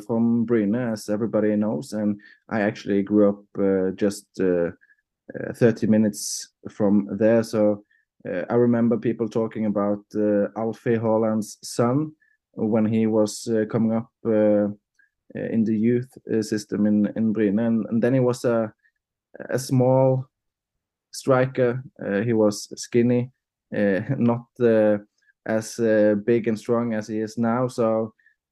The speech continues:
uh, he didn't get too much attention, but, uh, uh, people who saw him play in the, uh, youth, uh, games, uh, they knew that he was good, but, uh, nobody could imagine that he will be as good as he is now.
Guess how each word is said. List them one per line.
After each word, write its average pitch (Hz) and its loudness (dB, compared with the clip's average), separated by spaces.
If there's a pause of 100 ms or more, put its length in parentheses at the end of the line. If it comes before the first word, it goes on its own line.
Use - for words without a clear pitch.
uh, - -4 (180)
he 139 -4
didn't 139 4
get 131 0
too - 2
much 123 -2
attention, 127 0
but, 104 2 (120)
uh, 101 2 (520)
uh, - -6
people 120 0
who 117 -4
saw 117 0
him 117 0
play 110 2
in 110 2
the, 101 2 (600)
uh, 98 -6
youth, 117 -2 (180)
uh, 107 0
games, 113 0
uh, 98 0 (100)
they 107 2
knew 107 2
that - -2
he 107 -4
was 101 -2
good, 117 0
but, 104 2 (100)
uh, 101 -2 (260)
nobody 104 0 (540)
could 104 0
imagine 98 2
that - -2
he 98 -4
will 92 -2
be 92 0 (400)
as 98 -4
good 95 -2
as 85 -6
he 95 -8
is 92 -8
now. 92 -8